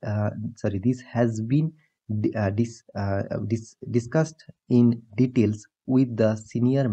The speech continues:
management। इ-, जो senior management है, मतलब जो senior management बात कर रहे,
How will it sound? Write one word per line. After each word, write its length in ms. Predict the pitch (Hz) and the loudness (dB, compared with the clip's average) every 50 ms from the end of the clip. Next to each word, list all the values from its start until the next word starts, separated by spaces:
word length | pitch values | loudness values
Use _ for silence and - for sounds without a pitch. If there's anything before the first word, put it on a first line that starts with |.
| 95 95 | -2 0
management। 560 | 95 95 98 104 104 - - 101 104 107 - - - | 0 0 0 -2 -4 -4 -4 -4 -4 -4 -6 -8 -8
इ-, 100 | 110 107 - _ - | -8 -8 -8 _ -4
जो 160 | 113 110 104 | -2 -2 -2
senior 320 | 107 - 110 107 110 110 | -2 0 0 2 2 2
management 420 | 104 98 101 104 98 107 107 104 104 | 2 0 0 0 0 0 -2 0 -2
है, 120 | 113 117 - _ _ - _ _ - | -4 -6 -8 _ _ -20 _ _ -6
मतलब 220 | - 110 117 113 | 0 0 0 0
जो 120 | 107 110 113 | 0 -2 -4
senior 320 | - - 110 110 113 113 | -2 0 0 2 2 4
management 460 | 107 107 107 104 104 107 107 104 104 - | 4 2 2 2 2 2 0 0 -2 -6
बात 240 | 113 98 92 90 90 - _ | -8 -6 -6 -6 -6 -8 _
कर 120 | - 110 107 | -2 -2 -2
रहे, 140 | 104 104 | -2 -6